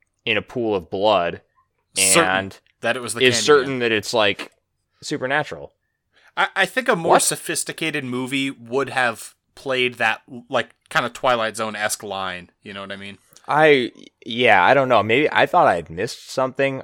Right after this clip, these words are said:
Speaker 1: I don't think so, though. I think that it was just kind of a hard shift to deal
Speaker 2: It
Speaker 1: with
Speaker 2: wa-,
Speaker 1: as
Speaker 2: it
Speaker 1: the viewer.
Speaker 2: was definitely a hard shift. Yeah.
Speaker 1: Okay.
Speaker 2: Yeah. Plus, she murders that poor dog.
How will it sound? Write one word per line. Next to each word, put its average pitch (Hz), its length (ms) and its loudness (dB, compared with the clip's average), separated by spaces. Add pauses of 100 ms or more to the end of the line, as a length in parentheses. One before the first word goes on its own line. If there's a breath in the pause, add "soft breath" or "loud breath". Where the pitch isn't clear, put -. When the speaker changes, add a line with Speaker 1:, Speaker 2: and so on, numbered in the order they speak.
Speaker 1:
I 117 80 0
don't 175 220 -2
think 95 180 -8
so, 78 200 -8
though. 76 260 -10 (200)
I 104 120 2
think 131 200 -2
that 107 120 -8
it 104 80 -2
was 101 140 -6
just 95 140 -8
kind 104 180 0
of 92 40 -4
a 82 80 -4
hard 95 460 -2
shift - 480 -8 (600)
to 90 100 -14
deal 90 280 -8
Speaker 2:
It 85 60 -6
Speaker 1:
with 131 100 -6
Speaker 2:
wa-, 123 60 -8
Speaker 1:
as 87 140 -12
Speaker 2:
it 82 80 -12
Speaker 1:
the 85 60 -10
viewer. 82 280 -8
Speaker 2:
was - 140 -4
definitely 127 400 -2
a 98 80 -6
hard 95 200 -10
shift. - 400 -20 (100)
Yeah. 87 120 -2
Speaker 1:
Okay. 71 280 -10 (1400)
Speaker 2:
Yeah. 87 220 -10 (800 soft breath)
Plus, 196 200 0
she - 260 -8 (100)
murders 143 380 -4
that 147 160 0
poor 147 180 -2
dog. 151 300 0